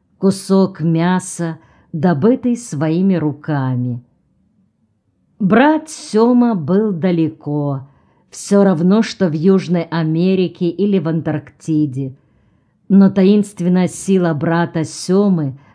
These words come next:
доходила и сюда. Санька знал, что сможет рвануть отсюда в любой момент. Может быть,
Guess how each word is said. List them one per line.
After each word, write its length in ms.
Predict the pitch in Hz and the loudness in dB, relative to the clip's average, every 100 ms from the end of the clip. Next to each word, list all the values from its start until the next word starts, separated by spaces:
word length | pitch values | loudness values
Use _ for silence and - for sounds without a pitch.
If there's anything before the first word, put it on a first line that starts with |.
| _ | _
доходила 800 | 160 165 - 160 147 147 226 220 | -4 -4 -2 -4 -4 0 0 0
и 180 | - 170 | -4 -8
сюда. 720 | - - 156 143 151 139 135 - _ _ _ _ _ _ _ _ _ _ | -8 -6 -4 -2 -2 -4 -8 -16 _ _ _ _ _ _ _ _ _ _
Санька 760 | - - 220 220 226 220 208 196 | -14 -4 0 2 4 2 2 0
знал, 540 | 139 185 208 226 214 | 2 2 4 2 0
что 260 | - - 190 | -4 -4 -4
сможет 560 | 190 240 285 254 262 | 0 2 2 0 -2
рвануть 560 | 202 160 175 180 233 226 | -2 0 0 2 0 0
отсюда 520 | 202 202 220 214 180 | -4 -6 -6 -2 -2
в 60 | 143 | 0
любой 460 | 165 143 165 214 | 0 0 0 2
момент. 680 | 202 160 151 151 151 143 - _ _ _ _ _ _ _ | 2 0 0 0 0 -2 -6 _ _ _ _ _ _ _
Может 460 | 196 208 214 202 175 | 4 4 4 0 0
быть, 360 | 196 196 - | 2 0 -4